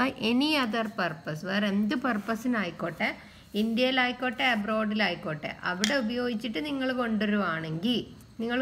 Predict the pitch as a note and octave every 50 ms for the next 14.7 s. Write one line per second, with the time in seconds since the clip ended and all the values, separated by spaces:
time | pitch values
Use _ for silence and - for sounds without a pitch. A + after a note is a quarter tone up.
0 | B3 A#3 A3 G#3 G3+ F#3+ G3+ G3+ G3 G3 F#3+ F3+ E3 D#3+ D#3 E3 E3+ F3+ A3+ A3
1 | - C#3+ F3 F3 G3+ G3+ G3 G#3+ G#3 G3+ G3 F#3 - - - F3 F3 - F3 E3+
2 | - - - A#3+ C#4 B3+ - E3 D#3 - - D#3 D#3 D3+ E3 F#3+ F#3 D#3+ - -
3 | - - - - - - - - - - - - - - - - - - - -
4 | - - - - F#3 G3+ A3 A#3+ A3 C#4+ D4+ C#4 - - C#4+ D4 C#4 C#4 C4 B3+
5 | C4 B3+ C4 C4+ B3+ C4 - C4 C4+ D#4 E4 - - - - - A3 A3+ G#3+ A3+
6 | - A#3+ A3+ A3+ A3 A3 G#3+ G3+ G3+ G3+ G3 F#3+ F3+ E3+ E3 D#3 E3 F#3 G3+ G3+
7 | G#3 G#3 G3+ - G#3+ G3+ G3+ A3 G#3 - B3+ C4+ - - - - - - - -
8 | G#3 A3+ G#3+ A#3 C4 A#3 C#4 C#4+ C#4+ C#4 D#4 D4+ D4 C#4+ C#4 - C#4 C4 B3 C4+
9 | B3+ B3+ B3+ B3+ A3+ B3+ B3+ B3 B3+ B3+ D4 D4 - - G3+ G3+ G3+ G3+ - G#3+
10 | G#3 G#3 G#3 G#3 G3+ G3 G3 G3+ G3 - F#3+ F3 E3+ F3 E3+ F#3+ G3 G3+ G3+ G3+
11 | G3+ - G#3+ G#3 G3+ G3 G3 F#3+ C4 D#4 E4 C#4+ B3 G3 F3+ C4 E4 D#4+ C4 G#3+
12 | G#3+ F3 G3 - C#4 F4 F#4+ - - - F#3 D#3 - - D#3+ E3 E3 E3 F3+ E3+
13 | E3 - - - - - - - - - - - - - - - - - - -
14 | - - - - - - - - - A3 A#3 B3+ C#4 D#4+